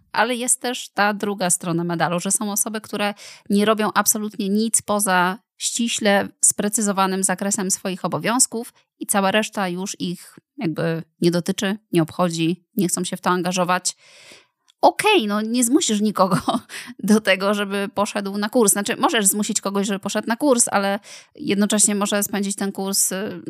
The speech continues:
scrollując telefon i niewiele z tego skorzystać. Jeszcze mamy opcję konferencji.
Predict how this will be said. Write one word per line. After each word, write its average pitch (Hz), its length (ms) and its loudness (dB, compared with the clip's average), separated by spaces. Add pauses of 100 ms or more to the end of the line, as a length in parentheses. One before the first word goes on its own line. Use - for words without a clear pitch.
scrollując 185 600 -2
telefon 185 540 -2
i 175 360 -6
niewiele 160 520 -2
z - 40 0
tego 165 200 -8
skorzystać. - 640 -4 (840)
Jeszcze 233 300 4
mamy 214 240 4
opcję - 280 -2
konferencji. 196 680 0